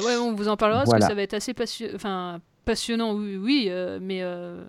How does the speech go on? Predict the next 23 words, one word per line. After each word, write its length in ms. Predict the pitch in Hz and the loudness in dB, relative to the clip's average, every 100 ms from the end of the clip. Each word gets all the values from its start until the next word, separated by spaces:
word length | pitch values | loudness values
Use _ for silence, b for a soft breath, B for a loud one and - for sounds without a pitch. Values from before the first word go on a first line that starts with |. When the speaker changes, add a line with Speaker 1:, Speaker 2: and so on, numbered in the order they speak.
| - | -18
Speaker 1:
assez 200 | - 214 | -10 -8
stressant 400 | - - 202 254 | -8 -4 -4 -2
aussi 220 | 226 - | -4 -4
quand 120 | - | -4
ça 160 | 220 208 | -2 2
va 140 | 208 | 4
réouvrir, 420 | 220 196 190 170 160 | 4 4 2 -6 -8
ouais. 80 | - B B B B | -10 B B B B
Euh, 140 | - 160 | -14 -12
les... 400 | 170 160 - - - 208 185 | -10 -12 -14 -20 -20 -20 -20
c'est 160 | - 185 | -20 -14
vraiment, 300 | 175 196 214 | -10 -6 -4
euh, 160 | 185 | -2
l'inconnu 400 | 185 226 262 226 | 0 2 2 2
surtout, 360 | 208 - - 185 _ - | 0 -10 -12 -18 _ -6
euh, 180 | 185 180 | -4 -6
qui 400 | - 180 180 185 | -10 -14 -14 -14
prédomine. 580 | - 175 175 170 175 180 - | -8 -6 -6 -6 -10 -12 -10
Euh, 880 | 202 190 185 185 196 190 190 190 196 - | -4 -4 -4 -6 -8 -10 -10 -10 -12 -8
et 80 | 226 | 0
ben 120 | 233 | 2
après 240 | 240 - | 2 0
ces, 800 | 294 - 240 233 220 214 208 202 | -6 -4 -4 -2 -2 -2 -4 -4